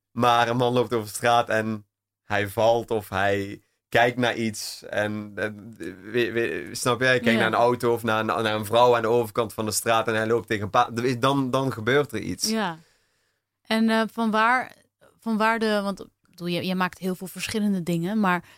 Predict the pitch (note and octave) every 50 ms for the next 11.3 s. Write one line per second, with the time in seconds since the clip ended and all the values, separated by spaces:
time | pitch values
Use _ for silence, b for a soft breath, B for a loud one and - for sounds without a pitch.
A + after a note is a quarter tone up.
0 | b b b _ - G3 F#3+ F#3 F#3 G3 G#3 F3+ - G3+ G#3 G3 - - F#3 F#3
1 | F3+ F3 D#3+ F#3+ F#3 F#3 F3+ F3 E3 F3 F3 E3 F3 F3 F3 F3 - - E3+ D#3+
2 | - - F3 E3+ E3 E3 - - - F#3+ G3 G3 G3 F#3+ G3+ F#3+ - - G3 -
3 | - F#3+ - - - G3+ F#3+ F#3 F#3 F3+ - _ A3 A3+ A#3 A3+ G3+ F#3 F3 E3+
4 | E3+ E3+ E3 - - G3 F#3 F#3 F#3 F3+ E3+ E3+ F3 F#3 F#3+ G3 G3 F#3+ F#3 E3
5 | F3 F#3 F#3+ G3+ A3 G#3 - - F#3+ - - F#3+ F3+ E3+ E3 E3 - - - -
6 | F#3 - - F#3+ G#3 A#3+ B B B B B B B B B B B - A3 A3
7 | G3+ A3 A#3 B3 B3+ B3 - - G3 A3+ A3 G#3 G3 - - C3 F3 F#3 G3+ -
8 | - A3+ G#3+ A3 A3+ F#3+ A3 - - F#3+ G3 G3 G3 F3+ - - F#3 - F#3+ F#3
9 | E3+ F#3+ G3+ F#3 F#3+ F3+ F#3 F3+ F#3 F#3+ G3 G3+ G3+ - - - G3+ G3 F#3+ -
10 | - G3 F#3+ F#3 - - - G3+ F#3+ - F#3+ - - F3+ - - - C4+ C4 G#3+
11 | E3+ - - F#3 -